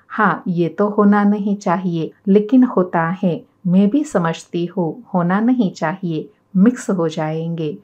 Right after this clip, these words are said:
उसके प्रश्न को और अंडरलाइन कर देंगे। बाबा कहते हैं, "अगर आपकी स्थिति प्रसन्नचित वाली नहीं है, क्वेश्चन मार्क से न्यारी नहीं है,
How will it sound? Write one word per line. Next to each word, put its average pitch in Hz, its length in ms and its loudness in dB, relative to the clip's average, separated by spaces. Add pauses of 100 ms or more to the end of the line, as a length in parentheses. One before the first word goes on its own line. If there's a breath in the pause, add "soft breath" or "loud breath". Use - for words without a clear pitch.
(140 soft breath)
उसके 240 380 0
प्रश्न 185 540 -2
को 196 400 -2
और 240 260 4
अंडरलाइन 214 680 4
कर 170 260 0
देंगे। 165 540 -4 (380 soft breath)
बाबा 165 200 0
कहते 165 380 -2
हैं, 226 240 -2
"अगर 214 380 2
आपकी 190 380 0
स्थिति 196 420 -2
प्रसन्नचित 208 840 -2
वाली 170 320 0
नहीं 185 360 0
है, 170 240 -4 (380)
क्वेश्चन 226 460 2
मार्क 180 280 2
से - 180 0
न्यारी 175 460 2
नहीं 208 280 0
है, 165 320 -4